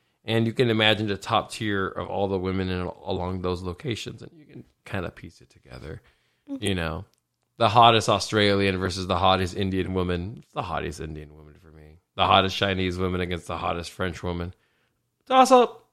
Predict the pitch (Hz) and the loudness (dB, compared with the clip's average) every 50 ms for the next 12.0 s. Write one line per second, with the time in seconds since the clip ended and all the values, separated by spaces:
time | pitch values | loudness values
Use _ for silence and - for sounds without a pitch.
0 | _ - - 143 135 131 127 127 120 120 113 117 113 110 110 107 107 104 104 101 | _ 0 4 4 4 6 6 6 6 6 6 6 6 6 6 6 6 6 6 6
1 | 95 98 98 92 87 - 95 87 82 85 85 82 78 82 82 - 98 95 90 - | 6 4 4 2 2 2 0 0 0 -2 -4 -4 -4 -6 -4 -2 -2 -2 -2 -4
2 | _ _ _ _ _ _ _ _ - 233 - - - - 175 160 160 170 156 143 | _ _ _ _ _ _ _ _ -2 -2 0 0 0 -2 -2 0 2 2 2 2
3 | 143 143 - _ _ _ - 156 240 240 240 233 208 202 202 196 - 208 180 160 | 0 -6 -10 _ _ _ -6 -4 0 0 0 0 0 -2 -4 -4 -4 -6 -8 -8
4 | 160 160 160 165 175 180 _ _ _ _ _ _ _ _ _ _ _ _ _ _ | -8 -10 -12 -14 -20 -20 _ _ _ _ _ _ _ _ _ _ _ _ _ _
5 | _ _ _ _ _ _ _ _ _ _ _ _ _ - 180 190 190 190 196 247 | _ _ _ _ _ _ _ _ _ _ _ _ _ 4 6 8 10 10 12 12
6 | 233 - 214 220 226 220 214 226 220 220 226 226 - - - 190 185 196 - - | 12 12 10 10 8 6 6 6 6 6 6 6 2 0 -4 -6 -6 -6 -6 -8
7 | - 180 175 175 - - - _ 175 - _ _ _ _ - 120 131 127 139 127 | -14 -14 -14 -14 -16 -16 -18 _ -20 -20 _ _ _ _ 0 0 0 2 4 4
8 | 123 123 120 117 - 220 220 - - 175 147 131 - - 120 123 127 - 131 123 | 4 4 4 6 6 4 4 6 2 0 0 0 -2 0 0 0 0 2 2 2
9 | 120 120 120 113 101 98 98 92 90 - - - 95 90 90 92 90 92 104 104 | 4 4 2 0 0 -2 -2 -4 -4 -6 -8 -8 -8 -6 -6 -6 -6 -6 -8 -6
10 | 110 120 117 113 123 127 131 143 147 143 147 139 123 120 117 113 120 120 113 123 | -4 -6 -6 -6 -8 -10 -8 -6 2 4 4 4 4 0 -2 -4 -6 -6 -4 -4
11 | 120 117 113 101 104 107 110 113 110 113 110 110 107 110 107 107 107 110 110 - | -6 -4 -8 -6 -4 -4 -4 -2 -4 -4 -6 -6 -6 -6 -6 -6 -6 -6 -8 -10